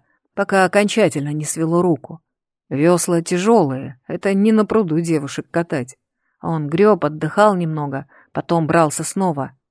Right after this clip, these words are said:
"Ладно", — сказала Хена, — "давай я погребу немного. А потом будем вместе, когда немного отдохнёшь. А то мы так за два дня не справимся". "Я сам", — ещё упрямо буркнул он.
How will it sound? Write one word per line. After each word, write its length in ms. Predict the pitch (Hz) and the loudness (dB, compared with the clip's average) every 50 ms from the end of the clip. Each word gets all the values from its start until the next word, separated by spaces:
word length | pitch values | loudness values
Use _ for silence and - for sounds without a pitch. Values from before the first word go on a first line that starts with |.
| _ _ _ _ _ _ _ _ _ | _ _ _ _ _ _ _ _ _
"Ладно", — 580 | - 170 190 202 196 170 151 143 135 127 131 - _ _ _ _ _ | -2 2 4 4 4 4 2 -2 -4 -6 -6 -10 _ _ _ _ _
сказала 440 | - - - 156 147 165 160 160 170 | -16 -10 -8 -6 -4 -2 -2 0 -2
Хена, — 440 | 165 - - 165 156 151 151 160 - _ _ _ _ _ _ - | -2 -4 -4 -6 -6 -6 -10 -14 -16 _ _ _ _ _ _ -4
"давай 340 | 170 185 196 214 233 220 | 0 2 4 6 6 6
я 180 | 202 214 214 190 | 6 6 4 4
погребу 400 | - 175 156 165 165 160 160 165 | 2 0 -2 -2 -2 -2 -2 -2
немного. 560 | 160 160 165 170 175 160 147 139 135 143 - _ _ _ _ _ _ _ _ _ _ _ _ - | -2 -2 0 0 0 -2 -2 -4 -6 -8 -12 _ _ _ _ _ _ _ _ _ _ _ _ -8
А 120 | - 165 | -4 0
потом 360 | - 190 185 - 240 233 220 | 0 0 4 4 4 6 6
будем 280 | 190 208 202 214 196 180 | 4 2 2 2 0 0
вместе, 680 | 165 196 196 190 175 151 - - - 151 - - 170 | 0 0 2 2 0 0 -2 -6 -10 -12 -12 -14 -12
когда 280 | - - 170 175 190 190 | -8 -6 -4 0 0 2
немного 420 | 190 196 196 196 190 170 160 175 | 2 2 2 2 2 2 2 2
отдохнёшь. 680 | 170 160 160 180 175 - - 208 180 151 139 - - _ _ _ _ _ _ _ _ | 0 2 0 -2 -2 -2 -4 -4 -4 -4 -6 -8 -12 _ _ _ _ _ _ _ _
А 120 | - - - | -10 -8 -2
то 160 | - 233 233 | 0 2 4
мы 120 | 220 202 | 4 2
так 280 | 180 214 196 185 170 - | 4 2 2 2 0 -2
за 180 | 185 196 208 | 0 0 2
два 180 | 185 202 226 233 | 2 4 4 4
дня 220 | 196 180 175 175 | 4 4 2 0
не 100 | 185 180 | 0 0
справимся". 760 | 165 - - - 170 165 151 143 135 139 - - - 139 143 - _ _ _ _ _ _ _ _ _ _ _ - | -2 -4 -2 0 0 0 0 0 -4 -6 -8 -8 -8 -8 -10 -10 _ _ _ _ _ _ _ _ _ _ _ -14
"Я 340 | - 135 143 139 139 135 127 | -8 -4 -2 -2 0 -2 -2
сам", — 540 | - - - 185 190 180 151 131 135 - _ _ _ _ _ - | -2 -2 0 2 2 2 0 -2 -6 -10 _ _ _ _ _ -12
ещё 280 | - 139 - - - 170 | -10 -8 -4 0 0 0
упрямо 400 | 165 170 208 185 170 151 151 151 | 0 2 0 0 0 0 -2 -2
буркнул 480 | 160 170 160 - - - 156 151 160 | -2 -2 -2 -4 -4 -4 -4 -2 -2
он. 220 | 170 160 131 139 | -2 -2 -2 -4